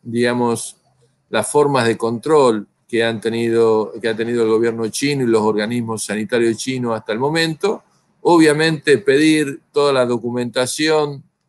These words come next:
del caso, pedir, eh, toda la trazabilidad de la realización de la prueba, este, y tratar de que, en lo posible, eh, tengamos, eh, las mayores prevenciones para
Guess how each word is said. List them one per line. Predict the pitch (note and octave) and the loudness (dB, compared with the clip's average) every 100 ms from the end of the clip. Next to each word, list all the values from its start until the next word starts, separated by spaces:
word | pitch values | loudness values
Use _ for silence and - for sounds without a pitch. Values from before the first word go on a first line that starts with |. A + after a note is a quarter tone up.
| _ | _
del | B2 B2 - | -6 -6 -2
caso, | F3 E3+ - E3 E3 C3+ | 0 0 -2 -2 -2 -2
pedir, | B2 C3+ C#3 B2 - - | -2 0 0 -2 -6 -6
eh, | A2+ G#2+ G2+ G2 | -2 -2 -4 -4
toda | C#3 C#3 C3+ | 2 4 4
la | A#2+ A2 - | 2 0 -2
trazabilidad | B2 - B2 A#2+ B2 C3+ D3 E3 D3+ - _ | -4 -2 -2 -2 -2 -2 2 2 2 -2 _
de | B2 A#2 | -6 -4
la | A2 A2 | -2 -2
realización | G#2 G#2+ A2 A2 G#2+ C3 | -2 -4 -4 -8 -8 -6
de | B2 | -2
la | B2 | -2
prueba, | - E3+ D3+ C3 D#3 - _ _ _ _ _ | 2 4 6 4 0 -4 _ _ _ _ _
este, | A#2 A#2 A2+ _ B2+ A#2+ A#2+ A#2 A2+ - _ _ _ _ _ _ _ _ _ | -2 0 -2 _ 0 2 2 0 -2 -8 _ _ _ _ _ _ _ _ _
y | C#3 | -10
tratar | C#3 D#3+ - E3 D#3+ E3 - _ _ _ | 0 0 2 2 2 0 -10 _ _ _
de | C#3 C3+ | -4 -2
que, | C#3+ C#3+ D3+ - C3+ B2 A#2+ | 0 0 0 -2 -4 -2 -2
en | A#2 | -4
lo | A#2+ G#2+ | -6 -4
posible, | B2+ - D3 C#3+ C#3+ C#3 C3+ B2 | -6 -4 -4 -2 2 2 2 -2
eh, | B2+ B2 A#2 G#2 | -6 -4 -6 -6
tengamos, | B2 C3 C#3+ C#3 C3+ B2 - - | -6 -2 -2 0 -2 -4 -10 -12
eh, | B2 A#2+ | -8 -6
las | A#2+ A#2 | -4 -2
mayores | B2+ B2+ D#3+ C#3+ | -2 0 0 0
prevenciones | C3+ C3 C3+ - D#3+ D#3 D#3 D#3 C#3+ - | 2 0 0 0 0 0 0 -2 -4 -6
para | C3+ B2 A2 G2 - | -2 0 0 -2 -6